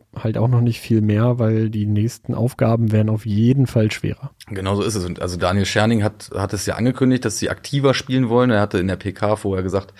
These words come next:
Speaker 2: Passi-, Passivität sei nicht immer gut. Ähm, jetzt ist eben die Frage, inwiefern ist dieses Konzept dann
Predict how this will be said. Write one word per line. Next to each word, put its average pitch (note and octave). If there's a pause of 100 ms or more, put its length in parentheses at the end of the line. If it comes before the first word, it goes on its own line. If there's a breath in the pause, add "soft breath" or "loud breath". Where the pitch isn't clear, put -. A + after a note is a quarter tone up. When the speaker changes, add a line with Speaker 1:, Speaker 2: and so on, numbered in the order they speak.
(440 loud breath)
Speaker 2:
Passi-, B2
Passivität C#3 (120)
sei A2
nicht A2
immer G#2
gut. B2+ (760 loud breath)
Ähm, A#2+
jetzt A#2
ist A#2
eben A#2+
die G#2+
Frage, A2
inwiefern A2
ist G#2
dieses A#2
Konzept -
dann G#2+